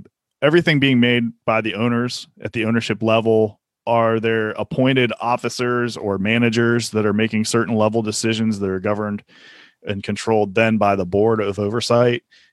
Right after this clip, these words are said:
Uh, do you have a procedure in place to decide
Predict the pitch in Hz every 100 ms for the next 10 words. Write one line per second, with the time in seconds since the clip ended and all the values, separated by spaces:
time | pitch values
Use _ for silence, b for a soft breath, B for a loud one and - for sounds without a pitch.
0 | b _ - 98 92 85 _ _ - 131
1 | 131 127 123 110 _ _ _ _ _ -
2 | 127 123 127 113 113 - 139 135 131 113
3 | - 117 123 123 - - 110 101 - 110
4 | 117 113 104